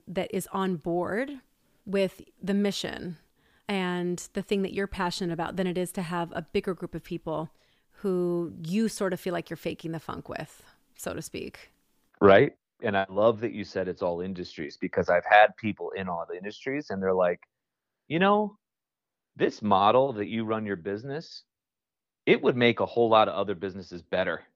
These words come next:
Speaker 2: <laughs> I'm like, "I know, we lack that."
Speaker 1: Mm-hmm.
Speaker 2: Exactly what you had said. You had touched upon it. It's like every industry is gone now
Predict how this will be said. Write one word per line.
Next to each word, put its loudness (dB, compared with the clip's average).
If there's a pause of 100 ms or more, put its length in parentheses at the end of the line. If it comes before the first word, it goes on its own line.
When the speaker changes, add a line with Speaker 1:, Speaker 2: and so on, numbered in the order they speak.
(200)
Speaker 2:
<laughs> 0
I'm -4
like, 0
"I 2
know, -2
we -4
lack -4
that." -12
Speaker 1:
Mm-hmm. -4
Speaker 2:
Exactly 2
what 0
you 0
had 0
said. 0
You -2
had 0
touched -2
upon -4
it. -6 (280)
It's -2
like 0
every 4
industry -2
is -6
gone 2
now 0